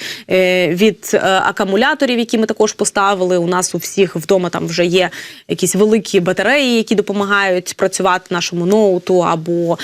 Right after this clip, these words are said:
до яких можна навіть там кавоварку підключити для того, щоб зварити собі кави. Е, так от, так як ми адаптувалися до цих умов, хочеться, щоб і наші,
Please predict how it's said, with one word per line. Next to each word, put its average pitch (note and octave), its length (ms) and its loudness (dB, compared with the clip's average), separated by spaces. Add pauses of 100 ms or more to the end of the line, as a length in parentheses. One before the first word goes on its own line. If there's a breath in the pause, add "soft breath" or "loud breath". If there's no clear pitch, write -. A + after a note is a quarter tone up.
(240 loud breath)
до F3+ 100 4
яких G3 240 0
можна F#3+ 280 0
навіть F3 200 -2
там E3 140 -6
кавоварку G3 720 0
підключити F#3 600 0
для E3 100 -4
того, F3+ 160 0
щоб F3 200 -2
зварити E3+ 380 -4
собі E3 200 -8
кави. C#4 320 -2 (460 loud breath)
Е, F#3+ 300 0
так G#3+ 140 -4
от, B3 120 2 (640)
так B3 200 -2
як A#3+ 140 0
ми D4+ 260 6
адаптувалися G#3 800 -2
до F3 100 -6
цих - 240 -8
умов, F#3 300 -4
хочеться, B3+ 420 0
щоб A3 440 2
і G#3 220 2
наші, G#3+ 520 0